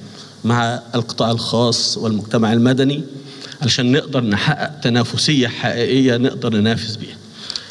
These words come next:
فالحقيقة في إطار حرص الحكومة المصرية على توفير مناخ استثماري آمن تضمن به تحقيق، تحقق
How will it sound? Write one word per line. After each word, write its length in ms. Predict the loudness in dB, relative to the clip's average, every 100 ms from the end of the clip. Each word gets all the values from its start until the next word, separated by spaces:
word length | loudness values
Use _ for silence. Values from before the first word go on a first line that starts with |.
| -10
فالحقيقة 460 | -4 -2 0 0 -2
في 180 | -2 -4
إطار 220 | -2 -2
حرص 400 | 0 -2 0 0
الحكومة 520 | 0 -2 -2 2 4
المصرية 400 | 4 2 2 0
على 140 | 0
توفير 380 | -4 -6 -2 0
مناخ 380 | 2 2 0 0
استثماري 720 | -4 -2 -2 -2 0 2 2 2
آمن 480 | 2 2 0 -4 -8 -14 -16 -18 -18 -20 -10 -2
تضمن 380 | 2 4 4
به 180 | 4 2 0 -4
تحقيق، 540 | -4 -4 0 -2 -2 -4
تحقق 520 | -2 -2 0 -2 -2